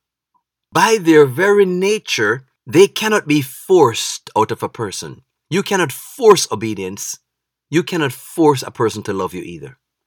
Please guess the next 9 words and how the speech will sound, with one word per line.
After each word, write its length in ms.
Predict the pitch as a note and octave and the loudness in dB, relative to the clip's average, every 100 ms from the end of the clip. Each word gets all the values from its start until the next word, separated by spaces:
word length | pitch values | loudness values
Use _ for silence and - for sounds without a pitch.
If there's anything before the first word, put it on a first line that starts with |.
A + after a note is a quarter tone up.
| _ _ _ _ _ _ - | _ _ _ _ _ _ -4
The 120 | D3+ | 0
moment 460 | F3 A3+ B3 G#3+ | 2 2 2 -4
you 100 | F3+ | -4
use 600 | D3+ C3+ F3+ A#3+ A#3 E3+ - - - | -2 -2 -4 -4 -6 -8 -12 -20 -2
force 420 | A3 F#3 F3 - - | 2 4 2 -6 -2
and 360 | C3 B2+ A#2+ G2 _ | 0 0 -2 -8 _
intimidation 1040 | F3 G3 - D#3+ C#3 C3 C3 - C3+ B2 - | -4 -2 -2 -2 -2 -2 -2 -2 -2 -6 -8
and 220 | F#2+ F#2+ | -10 -10
threats, 760 | - - E3 A2+ - - - | -14 -8 -6 -6 -8 -12 -12